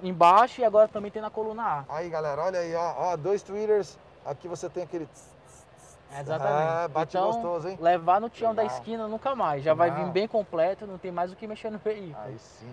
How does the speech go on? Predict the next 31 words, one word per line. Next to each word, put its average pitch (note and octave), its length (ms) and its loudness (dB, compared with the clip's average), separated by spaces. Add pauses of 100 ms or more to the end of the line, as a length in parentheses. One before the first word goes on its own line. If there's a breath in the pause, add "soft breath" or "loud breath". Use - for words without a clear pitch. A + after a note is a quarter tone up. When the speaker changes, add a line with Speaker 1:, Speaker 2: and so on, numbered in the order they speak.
(100)
Speaker 2:
bem D#3 160 -8
Speaker 1:
Né? E3+ 60 -4
Speaker 2:
legal. C3 240 -2
Speaker 1:
Show G3 200 -2
de G3 80 -8
bola. F3+ 300 2
Speaker 2:
Bem C#3+ 100 -8
legal. B2 340 -8 (100)
Speaker 1:
Show E3+ 100 -2
de F3+ 60 2
Speaker 2:
Bom, C#3+ 40 -2
Speaker 1:
bola F#3 160 2
mesmo. C#3 240 -6
Speaker 2:
a D3+ 340 -4
conectividade G3+ 600 -6
aqui G3 480 -10
também, F3+ 280 -6
a D#3+ 40 -8
mesma F#3 340 -4 (260)
parada, D3+ 300 -2
você C#3+ 100 -16
já D#3+ 60 -8
explicou, F3+ 500 -2 (240)
Apple E3 260 -6
CarPlay, D#3+ 360 -8
Android D#3 400 -8
Auto, E3 280 -2
Speaker 1:
Exatamente. D#3 100 -6
Speaker 2:
cabo G#3+ 360 0
ou A3+ 220 2 (140)
o F#3 100 -10